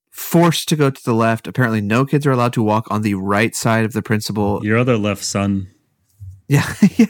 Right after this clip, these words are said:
Speaker 1: yeah. I, and I don't, like, I get he's saying all, all enrollment, you know, is to the left, but why can't the kids walk to the right of him to get to the left? <laughs> He's creating a funnel. It's not very good, uh,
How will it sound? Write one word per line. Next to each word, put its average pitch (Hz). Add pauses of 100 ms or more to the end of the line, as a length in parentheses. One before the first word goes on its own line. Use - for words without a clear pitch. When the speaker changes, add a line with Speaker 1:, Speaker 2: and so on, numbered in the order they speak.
(440)
Speaker 1:
yeah. 320
I, 226
and 233
I 240
don't, 254
like, 202
I 208
get 240
he's 185
saying 180
all, 165
all 147 (100)
enrollment, 151
you 135
know, 127
is 127
to 143
the 127
left, 120 (120)
but 160
why 233
can't 392
the 339
kids 262
walk 220
to -
the 220
right 185
of 139
him - (800)
to 147
get 151
to 156
the 135
left? 117 (760)
<laughs> -
He's 185
creating 254
a 180
funnel. 156
It's -
not 254
very 226
good, 147
uh, 110